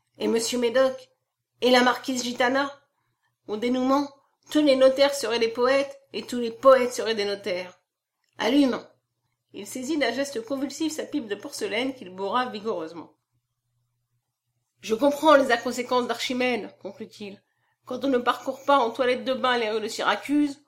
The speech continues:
on n'est pas digne d'avoir une idée à succès. » Maurice s'était arrêté devant lui, les bras croisés. Ses grands yeux bleus disaient le chemin que faisait sa pensée. « À quoi songes-tu ? » demanda Étienne. Maurice ne répondit point. «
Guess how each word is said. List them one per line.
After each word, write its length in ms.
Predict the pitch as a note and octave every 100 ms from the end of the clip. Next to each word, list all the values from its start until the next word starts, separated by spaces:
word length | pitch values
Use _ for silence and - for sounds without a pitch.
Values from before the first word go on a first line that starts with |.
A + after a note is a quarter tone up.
| _ _
on 120 | - G#3+
n'est 100 | G#3
pas 180 | F#3+
digne 380 | G#3 B3+ C4 G#3+
d'avoir 260 | G#3 G#3+ G#3
une 80 | G3+
idée 200 | F#3+ G3+
à 60 |
succès. » 520 | - G#3 - B3+ - _ _ _ _ _ _ _ _ _ _ _ A3+
Maurice 340 | A#3 D#4+ F4
s'était 320 | D#4 A#3+ A3+
arrêté 300 | B3+ C4 D#4+
devant 260 | C4+ B3 A#3
lui, 400 | A#3+ C#4 E4+ -
les 100 | F3
bras 160 | F3+ A#3+
croisés. 500 | - G3+ F#3+ - - _ _ _ _ _ _ _ _
Ses 180 | -
grands 240 | G3 A#3+ C4+
yeux 160 | C#4
bleus 240 | B3+ D4+ E4+
disaient 240 | B3 A3+
le 120 | A3
chemin 380 | A3+ B3 B3+ C#4
que 120 | C4+
faisait 260 | G#3+ G#3+ A#3
sa 140 | A3+
pensée. « 480 | G3 F#3+ - F3 - _ _ _ _ _ _ _ _ _ _ _ _ _
À 120 | - -
quoi 160 | B3
songes-tu ? » 640 | B3 C4 C4 D4 D4 D4 _ _ _
demanda 340 | F#3 F#3 F#3+ F#3
Étienne. 520 | F#3 A3+ E3 F#3 F#3 _ _ _ _
Maurice 360 | G#3+ G#3 C4 B3+
ne 60 | F3+
répondit 400 | F#3 G#3+ G#3 -
point. « 320 | F3+ -